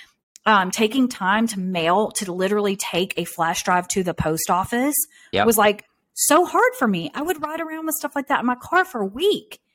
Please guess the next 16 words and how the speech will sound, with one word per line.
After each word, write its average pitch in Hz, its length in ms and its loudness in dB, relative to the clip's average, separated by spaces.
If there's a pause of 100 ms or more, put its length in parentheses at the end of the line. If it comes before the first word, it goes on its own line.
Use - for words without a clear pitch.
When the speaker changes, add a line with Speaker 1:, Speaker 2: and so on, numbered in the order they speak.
(300)
Speaker 1:
So 254 180 2
my 240 220 4
customer 262 580 0
service, 220 800 0
um, 190 500 0 (280)
Speaker 2:
Well, 190 140 6
for 220 120 2
me, 240 220 4
Speaker 1:
aspect - 0 -
Speaker 2:
it's 202 160 2
Speaker 1:
of 196 60 0
my 185 80 8
Speaker 2:
just 190 140 0
Speaker 1:
business 269 340 -6
is - 100 -20
lacking. 175 680 -12